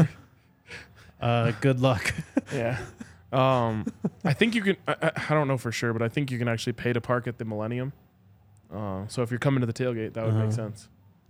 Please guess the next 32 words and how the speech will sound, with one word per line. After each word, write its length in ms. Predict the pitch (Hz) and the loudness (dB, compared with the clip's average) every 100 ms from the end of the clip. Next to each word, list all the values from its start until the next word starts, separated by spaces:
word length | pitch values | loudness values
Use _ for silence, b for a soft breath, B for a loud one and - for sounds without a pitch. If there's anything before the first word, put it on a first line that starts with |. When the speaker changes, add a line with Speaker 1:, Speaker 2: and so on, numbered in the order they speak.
| _ _ _ _ _ _ - | _ _ _ _ _ _ 0
Speaker 1:
Um, 1040 | 127 127 127 123 123 127 123 120 113 90 - - - - | 4 4 4 2 0 0 0 -2 -4 -8 -14 -20 -20 0
get 220 | 131 120 | 2 4
there 200 | 135 127 123 | 4 6 6
early, 220 | 120 117 113 | 4 2 0
I 100 | 113 | 0
guess, 600 | 113 113 - - - - - - | 0 -2 -4 -10 -12 -16 -16 -10
is 160 | - 113 | -6 -2
what 120 | 117 | 0
I'd 160 | 117 113 | 0 0
say. 340 | - 117 113 | -4 -2 0
Speaker 2:
You 120 | 107 170 | 2 4
can 120 | 196 | 6
also 240 | 202 254 | 6 4
park 340 | 226 160 175 - | 2 4 4 2
in 120 | 160 | 0
the 80 | 151 | 0
King 260 | - 170 | 2 0
Soopers 500 | 160 - 135 143 165 | 2 0 -2 0 0
lot, 360 | 160 165 170 139 | 4 6 4 2
which 120 | 123 | -2
is, 120 | 127 | 0
like, 120 | 123 117 | 0 2
all 160 | 120 | 2
the 80 | 131 | 4
way 100 | 135 | 2
down 200 | 123 120 | 2 -2
at 80 | 127 | -2
the 80 | 110 | -4
bottom 360 | 110 110 123 | -2 0 0
of 80 | 127 | 0
the 80 | 120 | 0
hill. 320 | 120 127 143 | 0 0 0